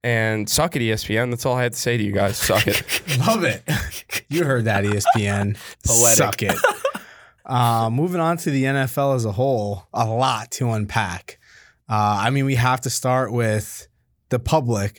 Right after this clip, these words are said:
Speaker 2: just killing books right now.
Speaker 1: The la-, how the last
Speaker 2: Last
Speaker 1: two
Speaker 2: two
Speaker 1: weeks have been
Speaker 2: weeks.
Speaker 1: just nuts, right? Oh, Cardinals five and oh. Oh, here comes the Browns angle.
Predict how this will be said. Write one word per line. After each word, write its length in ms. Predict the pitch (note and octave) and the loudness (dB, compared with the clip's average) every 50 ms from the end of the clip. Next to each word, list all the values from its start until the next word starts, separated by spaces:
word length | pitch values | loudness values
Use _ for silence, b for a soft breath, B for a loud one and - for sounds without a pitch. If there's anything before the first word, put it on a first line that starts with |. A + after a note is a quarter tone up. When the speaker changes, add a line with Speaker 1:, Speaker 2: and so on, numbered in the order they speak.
| - | -6
Speaker 2:
just 260 | - - A#2 - - | -4 -2 -2 -2 -2
killing 400 | - - - C3+ C3+ C3 B2 A2+ | -2 -2 0 0 0 0 0 0
books 300 | G#2 B2 B2+ B2 - - | 0 -2 -2 -2 -4 -2
right 200 | G#2 G2+ F#2+ C#2+ | -2 -2 -2 -4
now. 140 | F2 F#2+ F#2+ A2 | -6 -6 -4 0
Speaker 1:
The 60 | A#2+ | 0
la-, 140 | A2+ A#2 - | 2 2 0
how 280 | C#3 C#3+ D3+ E3+ G3 | 0 0 2 2 2
the 120 | F3+ D3+ C#3+ | 2 2 2
last 220 | C3 C3 C#3 - | 2 2 2 2
Speaker 2:
Last 200 | A2+ A#2 A#2 C3+ | 2 2 4 2
Speaker 1:
two 60 | C#3 C#3 | 2 2
Speaker 2:
two 60 | D3+ | 2
Speaker 1:
weeks 120 | C3 A#2+ B2 | 2 2 2
have 80 | C3 | 2
been 80 | A#2+ B2+ | 2 2
Speaker 2:
weeks. 160 | C#3 C3+ C3 | 0 0 0
Speaker 1:
just 240 | C3 C3+ A#2+ - B2 | 0 0 0 -2 -2
nuts, 500 | B2 B2+ C#3 - B2 A2 B2 D3 - - | -2 0 0 0 0 -2 -4 -8 -6 -4
right? 340 | G#2+ G#2 G#2+ C3+ E3 F3 - _ _ _ _ _ _ _ _ _ | -2 0 0 0 -2 -4 -6 _ _ _ _ _ _ _ _ _
Oh, 200 | - E3 E3+ D3+ | 0 0 0 0
Cardinals 580 | A#2 - - C#3 C#3+ D#3 F3 F3+ F3+ F#3 F3+ - | -2 -4 -2 -2 0 0 0 0 0 -2 -2 -4
five 300 | - - C#3+ C#3 D3+ D#3 | -2 0 0 2 2 0
and 120 | D3+ C#3 | 0 0
oh. 180 | C#3 D3 D#3+ - | 0 0 0 0
Oh, 200 | - D#3 D#3+ D#3+ D#3 | 0 0 0 0 0
here 140 | D3+ C#3+ C#3+ | 0 0 0
comes 240 | - D#3+ D#3 D#3 C#3 | 0 0 -2 0 -2
the 60 | D3+ | -2
Browns 420 | C3 C3+ B2+ A#2+ B2 C#3 D3 D3+ D3+ | -2 0 0 0 0 0 0 -2 -2
angle. 560 | D3+ D3 D3+ D3+ D3 D#3 D3+ D3+ D3+ D3 | -2 -2 -2 -2 -2 0 0 0 -2 -4